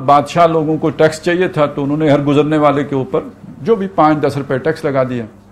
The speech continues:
कुछ अरसे के बाद वो टैक्स बढ़ा दिया, पन्द्रह रुपये लोग देते रहे, पचास कर दिया। फिर जैसे आजकल मोटरवे चढ़ी जा रही है, चढ़ी जा रही है, कोई नहीं बोलता।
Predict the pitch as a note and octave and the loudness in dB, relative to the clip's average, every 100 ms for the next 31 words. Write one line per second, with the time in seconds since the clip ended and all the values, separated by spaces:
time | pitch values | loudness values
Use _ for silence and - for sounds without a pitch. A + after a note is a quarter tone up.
0 | - - - _ - - - E3+ E3 E3 | -20 -20 -20 _ -20 -20 -6 -2 2 2
1 | F3 D#3+ D#3+ D3+ D3 C#3 C3+ C#3 B2+ B2+ | 2 0 2 2 2 0 -2 -4 -2 0
2 | B2 C3+ C#3+ C3+ C3 C3+ B2+ B2+ A#2+ A#2 | 0 0 -4 -4 -2 -2 -2 -2 -2 -4
3 | A2 A#2+ C3+ B2 A#2 - A#2+ C#3+ D3+ - | -6 -8 -6 -6 -6 -8 -4 -2 -2 -6
4 | C3 B2 B2 G#2+ C3 A#2 D3+ - F3 E3+ | -8 -6 -8 -8 -10 0 2 4 4 4
5 | F#3 D#3 D3+ D#3 E3+ D#3 D3 D3 C3 A#2 | 2 2 0 0 0 0 0 2 2 2
6 | A2+ G#2+ G#2 B2+ B2 G#2+ G#2 G2 G2 F3+ | -2 -6 -4 -2 -2 -4 -10 -12 -6 -4
7 | F3 C#3+ A2+ G2 | -4 -4 -8 -12